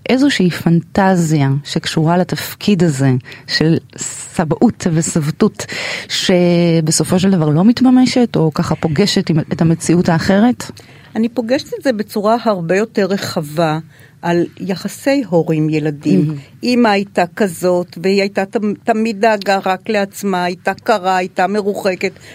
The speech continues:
Speaker 2: ועושה את זה גם היום לגבי הנכדים. אני פוגשת לפעמים גם, אה, תחושות של קנאה אצל ילדים, שלא זכו לקבל מאמא או אבא את מלוא תשומת הלב, הדגש, האכפתיות,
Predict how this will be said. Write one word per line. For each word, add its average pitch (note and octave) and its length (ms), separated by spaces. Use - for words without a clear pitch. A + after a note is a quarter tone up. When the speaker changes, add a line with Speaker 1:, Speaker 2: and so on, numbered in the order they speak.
Speaker 2:
ועושה F#3+ 400
את G#3 80
זה A#3+ 80
גם G3 300
היום F#3 280
לגבי F3 420
הנכדים. E3 720
אני F3 120
פוגשת F3+ 460
לפעמים A#3 520
גם, G3+ 360
אה, A3 180
תחושות - 540
של C4+ 180
קנאה B3 520
אצל G#3 280
ילדים, F#3+ 680
שלא C4 340
זכו D4+ 420
לקבל G#3 540
מאמא G#3 580
או F3+ 160
אבא F#3 400
את F3 140
מלוא F#3 460
תשומת B3 540
הלב, G3+ 400
הדגש, G#3 680
האכפתיות, A#3+ 760